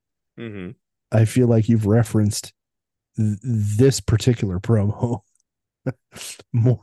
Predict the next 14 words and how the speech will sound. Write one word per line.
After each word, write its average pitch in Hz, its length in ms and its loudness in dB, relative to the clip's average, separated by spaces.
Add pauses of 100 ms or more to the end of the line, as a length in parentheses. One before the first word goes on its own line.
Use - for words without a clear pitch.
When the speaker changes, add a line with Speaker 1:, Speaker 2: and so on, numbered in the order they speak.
(120)
Speaker 2:
than 156 260 -4
it 135 160 0
deserves." - 880 -8 (1400)
Um, 117 800 0 (120)
but 117 400 0
yeah, 117 380 0 (240)
uh, 127 280 -2
you 143 140 -2
know, 185 100 2
and 156 80 0
the 135 40 -2
funny 226 220 -6
thing 127 200 -10
was, 117 280 -4